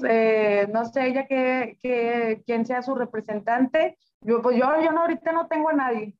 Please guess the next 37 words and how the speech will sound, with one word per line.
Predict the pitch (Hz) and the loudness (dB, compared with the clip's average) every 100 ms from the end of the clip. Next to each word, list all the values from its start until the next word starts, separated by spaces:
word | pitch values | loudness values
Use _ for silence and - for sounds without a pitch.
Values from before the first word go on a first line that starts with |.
| _ | _
nadie | 208 214 226 240 | -6 -2 -2 -4
que | - 254 | -4 -4
me | 233 | -2
represente, | 220 214 208 233 247 247 285 285 247 214 | -2 -4 -4 -2 -4 -2 -2 -2 0 -2
este, | 214 - 214 | -2 -4 -2
a | |
lo | 208 | 0
mejor | 214 226 | 0 0
en | 233 | -2
un | 247 | -4
futuro. | 254 254 254 285 311 302 _ _ _ _ | -6 -4 -2 -2 -4 -8 _ _ _ _
Y | - 254 254 254 | -4 0 0 0
pues | 254 262 | -2 -4
sí, | 254 262 359 403 | 0 0 0 0
o | 277 269 | -2 -4
sea, | 262 240 240 233 226 220 214 202 _ _ | -4 -2 -2 -2 -4 -6 -8 -12 _ _
porque | - 254 285 277 | -6 -2 2 2
las | 269 254 | 2 2
seis | 262 269 | 0 0
derrotas | 302 311 311 311 311 | 0 0 -2 -4 -6
que | 285 | -4
tengo, | 240 240 285 | -2 0 -2
tengo | 285 233 233 240 247 254 233 220 208 202 196 _ _ - | -2 -2 0 0 2 2 2 0 0 0 -4 _ _ -6
tres | 226 233 | -4 -2
revanchas, | 226 247 233 220 - 269 262 _ _ _ _ - | -2 -2 -2 -4 -4 -6 -6 _ _ _ _ -6
creo, | 220 - | -6 -4
creo | - 220 | -2 -2
que | 240 | 0
fueron | - 233 233 233 | 2 4 4 2
tres, | 226 233 240 - _ _ _ _ _ - | 2 2 2 -4 _ _ _ _ _ 0
tres | 254 | 2
revanchas | 254 269 262 285 277 | 2 2 2 0 -2
con | 254 | -2
esas | 233 233 226 | -2 -4 -6
personas, | 254 233 233 226 226 | -4 -2 0 0 0
con | 240 226 | 0 0
esas | 240 | 0